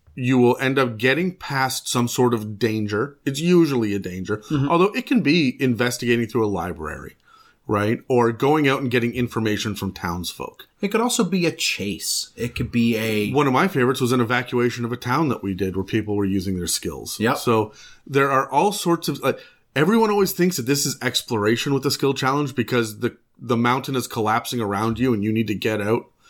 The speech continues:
Speaker 1: Use your acrobatics, athletics, your whatever it is, your survival to, to get out. But the, the basic idea here is that you roll initiative and you go in order.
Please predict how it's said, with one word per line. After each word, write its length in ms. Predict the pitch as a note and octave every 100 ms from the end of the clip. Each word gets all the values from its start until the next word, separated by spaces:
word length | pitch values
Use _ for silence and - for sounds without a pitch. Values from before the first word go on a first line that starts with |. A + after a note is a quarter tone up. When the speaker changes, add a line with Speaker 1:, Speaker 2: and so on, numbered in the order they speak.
| - - -
Speaker 1:
Use 300 | E3+ C3 B2+
your 280 | C#3 C#3 -
acrobatics, 680 | C#3+ C#3+ C3 C#3 C#3 C#3
athletics, 640 | C3+ B2 A2+ A#2+ A#2+ - -
your 440 | A#2 A2+ A2+ A2 A2 - - - _ - D#3+ -
whatever 480 | D#3+ D3 D3+ D#3+
it 60 | D3
is, 140 | C3
your 80 | B2+
survival 640 | A2+ B2 A#2 A#2+ A#2 A2+ - - - - _
to, 160 | - C3+
to 160 | - A#2+
get 160 | B2
out. 160 | A#2+ B2
But 100 | B2
the, 220 | D3 D3 D3+
the 80 | C#3+
basic 540 | - A#3 - - - _ C3+
idea 340 | C3+ B2+ C3
here 260 | A#2+ B2+ B2
is 120 | A#2
that 260 | A#2 A2 - _ _ _ _ _
you 140 | - C#3
roll 260 | C#3 F#3+
initiative 560 | G3+ A#2+ G2+ G#2 F#2+ A2+ _ _ _ _ -
and 260 | C#3+ B2+
you 100 | B2+ B2
go 300 | B2 A#2+ A#2+
in 80 |
order. 340 | G#2 F#2 -